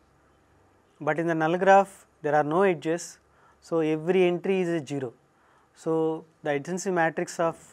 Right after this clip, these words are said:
null graph is a zero matrix. So, we already know that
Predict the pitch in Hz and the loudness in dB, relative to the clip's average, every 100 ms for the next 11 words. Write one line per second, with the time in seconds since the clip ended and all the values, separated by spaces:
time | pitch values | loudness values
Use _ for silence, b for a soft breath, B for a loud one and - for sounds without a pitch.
0 | _ 143 147 151 170 165 147 156 139 151 | _ -6 -2 2 2 2 -6 -6 -2 0
1 | 156 143 131 131 147 - - b b b | 2 0 -4 -8 -10 -16 -20 b b b
2 | b b b b b b b _ 160 160 | b b b b b b b _ -4 -2
3 | 170 160 160 165 156 180 190 180 180 185 | -2 -6 -2 4 6 6 2 4 2 4
4 | 185 180 | 2 0